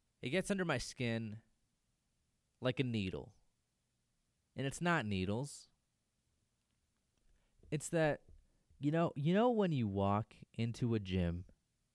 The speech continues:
presumably to work out, but you walk into the gym and people are there already and they're using the equipment? Why don't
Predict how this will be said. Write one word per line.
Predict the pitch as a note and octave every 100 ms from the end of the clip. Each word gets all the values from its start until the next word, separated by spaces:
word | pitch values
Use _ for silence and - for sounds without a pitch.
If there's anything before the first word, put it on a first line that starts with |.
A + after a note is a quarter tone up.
| _
presumably | - C3+ A#2+ D3 D3+ D3+
to | A#2+
work | G2 G#2 G#2+ -
out, | E2+ E2+ - _ _ _ _ _ _ _ _ _ _ _ _
but | A#2
you | G#2 B2+
walk | C3+ C#3+ - _ -
into | C#3+ D3+ D3+
the | C#3
gym | G#2 G#2+ G#2 G2
and | G2+ F#2
people | B2+ A#2+ B2 A#2+ A2+ F#2+
are | G2 F2
there | - F#2+ G2 G#2+ B2
already | B2 B2 A2+ A#2 B2+
and | G#2+
they're | G2 F#2+
using | F#2 G#2 G#2+ G#2 A#2 A2+ A2 - -
the | G#2
equipment? | D#2+ - A#2+ A2+ B2 C3+ - - - - _ _ _ _ _ _ _ _ _ _ _ _ _ _ -
Why | B2+ D3+ F#3+ G#3+ G#3 B2+ -
don't | B2 B2 B2+